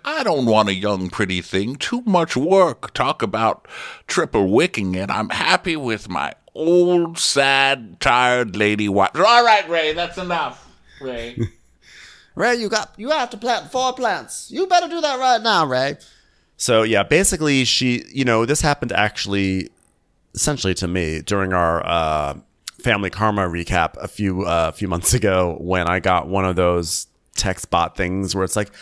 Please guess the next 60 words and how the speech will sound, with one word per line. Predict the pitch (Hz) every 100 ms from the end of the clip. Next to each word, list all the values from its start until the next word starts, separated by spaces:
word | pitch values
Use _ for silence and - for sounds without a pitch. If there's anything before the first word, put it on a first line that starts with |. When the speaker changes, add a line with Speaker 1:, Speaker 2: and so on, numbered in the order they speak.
| -
Speaker 2:
"Hi, | - 214 240 131
my | 120 135
name | 151 156
is | 139
Jody | 113 123 165 143 127 120
and | 113
I'm, | 117 123 123
or | 104 98
Amanda, | 107 123 160 135 117 120 135 143
like, | 127 123
um, | 127 127
we're | 127
supposed | 143 131
to |
meet | 135
up | 135
on | 127
Tinder." | 127 127 131 143
And | 107
then | 104
I | 101
got | 104 95 95
all | - 98
excited | 98 98 92 90
during | 90
the | 85
recap | 85 87 98 95 - - -
'cause | - 101
I |
thought | 90 95
someone | 90 92 90
had | 90
the | 85
wrong, | 85 -
their | 90
wrong | 85 85 87
number. | 85 90 101 - -
So | -
basically | 135 160 180 143 131
that's | 113 107
what | 107
happened. | 104 101 98 90
But | 87
then | - 113
Karen | 101 135 139
actually | 117 107
did | 101
the | 92
worst | 87 95 -
thing, | 98 80
which | 78 -
is | 80
that | 87
she | 90
actually | 82 90
called | - 120 113
the | 95
number | 85 82 78 101 - - -
<laughs> | 127 -
that | 175 -